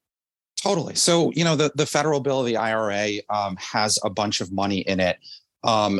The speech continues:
that will help building owners with this, uh, for electric, electrical upgrades and energy efficiency upgrades. So that's very helpful. The state, through an authority called nyserda, the New York State Energy Research and Development Authority,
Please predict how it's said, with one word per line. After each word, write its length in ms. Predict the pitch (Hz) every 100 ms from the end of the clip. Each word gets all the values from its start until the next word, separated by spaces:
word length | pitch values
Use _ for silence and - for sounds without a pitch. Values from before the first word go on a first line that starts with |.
| -
that 300 | 90 107 104
will 100 | 104
help 420 | - 98 95 107
building 320 | 113 101 98
owners 360 | 95 95 90 -
with 200 | 92 -
this, 440 | 90 85 - -
uh, 160 | 92 92
for 280 | - 101 95
electric, 440 | 95 92 - 98 - -
electrical 680 | 92 101 - 110 110 95 -
upgrades 600 | 95 - 104 92 90 -
and 80 | 92
energy 320 | 95 87 101
efficiency 540 | 82 - - 78 - 82
upgrades. 380 | - - -
So 120 | - 110
that's 160 | 117
very 160 | 123 101
helpful. 400 | 90 85 - - - - _ -
The 80 |
state, 420 | 117 - 127 123 -
through 500 | - 107 110 107 -
an 100 | 104
authority 400 | 98 107 101 101
called 260 | 107 90
nyserda, 600 | 95 90 - 104 98 101 90
the 60 |
New 100 | 90
York 240 | 101 95 -
State 320 | - 95 95
Energy 340 | 95 98 90 104
Research 460 | 90 92 87 82
and 80 | 95
Development 460 | 90 95 101 87 92
Authority, 520 | 82 104 92 85